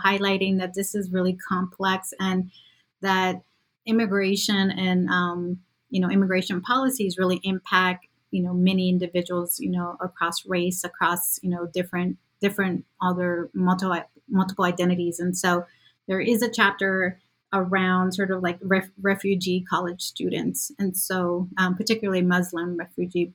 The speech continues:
Black students. And so we think about this issue in very intersectional ways and ways that we, we really need, that's sort of where we probably need to expand and way more, is to think about, um,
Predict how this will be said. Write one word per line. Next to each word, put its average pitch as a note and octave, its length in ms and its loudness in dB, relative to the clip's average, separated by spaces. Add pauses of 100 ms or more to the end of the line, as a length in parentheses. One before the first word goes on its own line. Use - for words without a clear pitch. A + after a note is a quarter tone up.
Black F3 320 4 (200)
students. F#3 380 -6
And G3 140 -2
so G#3+ 140 0
we G#3+ 80 2
think D4+ 400 0
about G3 640 -2
this F3+ 240 -4
issue F#3 380 0
in F3 180 0
very F3+ 300 2
intersectional F3+ 840 0
ways G#3 540 2 (480)
and F#3+ 300 2
ways F#3+ 320 0
that F3+ 200 2
we, F#3+ 440 2 (280)
we A3+ 80 -2
really A#3+ 360 4
need, G3 300 0
that's G3 200 -2
sort A3 160 2
of G3 140 2
where F#3 200 4
we F#3 140 2
probably F#3 380 0
need F3+ 220 2
to - 160 -10
expand F3+ 800 0
and F3 220 -2 (100)
way F3+ 320 0
more, F3 540 -4 (400)
is F#3+ 200 0
to F#3 200 0
think G3+ 340 2
about, F3+ 680 2
um, F3+ 640 0